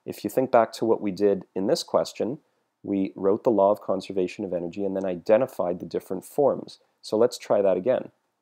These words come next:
We write E total at a point where we know the information, like A, equals E total where we want to find out some information, like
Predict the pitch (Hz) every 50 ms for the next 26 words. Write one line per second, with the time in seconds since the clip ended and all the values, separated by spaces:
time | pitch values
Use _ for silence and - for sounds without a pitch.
0 | _ _ _ _ _ _ _ _ _ _ _ _ _ _ _ _ _ _ _ _
1 | _ _ _ _ _ _ _ _ _ _ _ _ _ _ _ _ _ _ _ 107
2 | 104 101 98 101 98 98 - - _ _ _ - 117 127 139 - - - 135 110
3 | 95 90 87 113 151 - _ _ _ _ _ _ _ _ _ _ _ _ _ _
4 | _ _ _ _ _ _ _ _ _ _ _ _ _ _ _ - 101 95 95 92
5 | - - - 123 120 - - 107 104 95 92 92 90 95 110 123 139 127 117 92
6 | 90 90 87 - - 95 85 85 85 87 - - 117 120 117 101 82 78 - -
7 | _ - 104 107 101 90 87 104 151 - _ _ _ _ _ _ _ _ _ _
8 | _ _ _ _ _ _ _ _ _ _ _ _ - 120 127 - - 107 92 87
9 | 92 107 - - - _ _ _ _ _ _ _ _ _ _ _ _ _ _ -
10 | 110 110 113 110 - - 113 90 90 92 92 98 - - - 98 98 95 92 92
11 | 92 92 92 98 98 - - - - - - - - 98 90 90 90 104 120 139
12 | - - - - 90 85 85 - - 95 90 87 85 85 - - 90 98 117 -
13 | _ _ _ _ _ _ _ _ _ _ - 98 87 85 - -